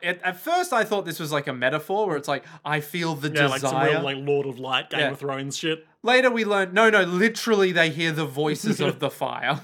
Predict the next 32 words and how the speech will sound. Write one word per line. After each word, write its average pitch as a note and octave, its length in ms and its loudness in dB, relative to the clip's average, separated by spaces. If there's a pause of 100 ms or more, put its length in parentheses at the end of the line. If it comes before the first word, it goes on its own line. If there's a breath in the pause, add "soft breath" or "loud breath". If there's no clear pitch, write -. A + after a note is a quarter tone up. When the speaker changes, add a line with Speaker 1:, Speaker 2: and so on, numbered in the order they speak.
Speaker 2:
Mm-hmm, C#3 240 -10
mm-hmm. D3+ 160 -12 (100)
Speaker 1:
Like, C#3 180 -2
literally. D#3 760 -2 (240)
We'll G4+ 140 -4
get, - 180 -14
we'll D#4 120 -14
get D3+ 160 -16
there. - 140 -20
Speaker 2:
Like, A3 280 0
um, F#3+ 460 -2 (440)
that E3+ 240 -6 (120)
woman D#3 360 -4
from C#3+ 600 -4 (100)
Vermintide D3 640 -4
two. B2+ 420 -4 (240)
Speaker 1:
Oh, - 100 -8
yeah? C3+ 320 -6
Speaker 2:
Sienna D#3 600 -4
Fuegonasus. D3+ 1200 -4 (160)
Speaker 1:
How E4 200 6
do F#4+ 60 6
you F#4+ 120 6
remember A#3+ 300 0
that A3 340 2
Speaker 2:
<laughs> D3+ 100 2
Speaker 1:
name? C3+ 380 -2 (140)
Speaker 2:
'Cause D3 100 -6
that's F3+ 200 0
a A3 60 4
good F3 380 0
name. C#3+ 380 -2